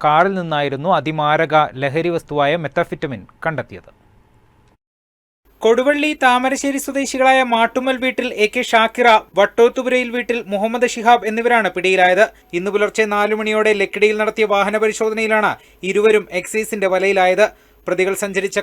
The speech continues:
കാറിന്റെ ഡാഷ്ബോർഡിൽ ഒളിപ്പിച്ച നിലയിലാണ് മെത്താഫിറ്റമിൻ കണ്ടെത്തിയത്. മയക്കുമരുന്ന് ശൃംഖലയിലെ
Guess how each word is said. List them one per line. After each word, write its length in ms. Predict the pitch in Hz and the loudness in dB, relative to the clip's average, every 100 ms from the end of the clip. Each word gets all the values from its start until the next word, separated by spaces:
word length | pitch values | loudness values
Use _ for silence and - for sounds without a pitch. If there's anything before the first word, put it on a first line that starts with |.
| 196 | 2
കാറിന്റെ 340 | 190 196 202 190 | 2 2 -2 2
ഡാഷ്ബോർഡിൽ 480 | 190 185 208 214 208 | 0 2 2 2 0
ഒളിപ്പിച്ച 300 | 190 190 214 214 | -4 -4 -6 -6
നിലയിലാണ് 400 | 208 208 208 202 165 165 | 0 0 2 -2 -4 -6
മെത്താഫിറ്റമിൻ 600 | 170 202 202 214 208 175 165 | -4 -4 -4 -4 -6 -4 -4
കണ്ടെത്തിയത്. 440 | 170 175 175 196 - _ _ _ - 202 | -4 -4 0 0 0 _ _ _ -6 2
മയക്കുമരുന്ന് 560 | 247 247 285 285 285 285 | 2 0 0 0 0 -4
ശൃംഖലയിലെ 480 | 277 277 269 269 | -2 2 2 4